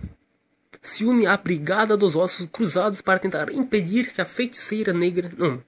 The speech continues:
<laughs> para tentar impedir que a Cabeleira Negra ponha as mãos neste tesouro. Porque se ela pôr as mãos neste tesouro, coisas que não eram pra, que não eram para acontecer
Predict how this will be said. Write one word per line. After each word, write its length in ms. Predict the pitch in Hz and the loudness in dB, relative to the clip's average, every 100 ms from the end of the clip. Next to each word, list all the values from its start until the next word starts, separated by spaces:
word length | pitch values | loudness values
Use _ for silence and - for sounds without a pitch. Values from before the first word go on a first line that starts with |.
| _ | _
<laughs> 640 | - - - - - - - 139 _ - - - - - | -6 -2 0 0 -2 -10 -10 -10 _ -18 -18 -20 -20 -2
para 120 | 156 | 0
tentar 360 | 175 175 170 175 | 2 0 -2 0
impedir 460 | 262 262 175 202 | 0 2 0 -2
que 80 | - | -2
a 80 | 165 | -2
Cabeleira 480 | 202 214 208 202 214 | 0 0 2 2 2
Negra 400 | 170 165 185 180 _ _ _ _ _ - _ _ _ _ _ - - - - - - - - _ _ 165 156 - - - | 2 0 -2 -4 _ _ _ _ _ -20 _ _ _ _ _ -8 -8 -14 -20 -20 -18 -16 -16 _ _ -12 -12 -14 -18 -8
ponha 240 | 240 247 | -2 0
as 120 | 165 | 2
mãos 560 | 156 208 277 202 117 127 | 2 2 2 0 -2 -2
neste 280 | 160 - 160 | -2 -2 -4
tesouro. 440 | 156 139 104 95 - _ _ _ - _ _ _ _ _ _ _ _ _ _ _ _ | -4 -2 -6 -6 -16 _ _ _ -20 _ _ _ _ _ _ _ _ _ _ _ _
Porque 360 | - 156 - 220 | -12 -10 -4 -4
se 120 | - | -2
ela 120 | 208 | -4
pôr 240 | - 226 247 | -4 0 2
as 160 | 180 | 2
mãos 200 | 185 214 | 0 2
neste 280 | 175 220 - | 2 0 2
tesouro, 440 | 233 180 220 262 - _ _ - - _ - | 0 4 4 2 -8 _ _ -20 -20 _ -8
coisas 960 | - 285 233 170 185 160 143 - - _ _ _ _ _ _ _ | 0 2 2 0 -2 -2 -4 -6 -10 _ _ _ _ _ _ _
que 80 | 170 | -2
não 100 | 175 | 2
eram 160 | 233 233 | 2 2
pra, 300 | 220 196 143 | -2 -4 -6
que 100 | 156 | -2
não 120 | 156 | 0
eram 360 | 190 214 196 170 | 0 -2 -4 -4
para 160 | 175 | -4
acontecer 460 | 180 170 151 220 | -4 -6 -2 -2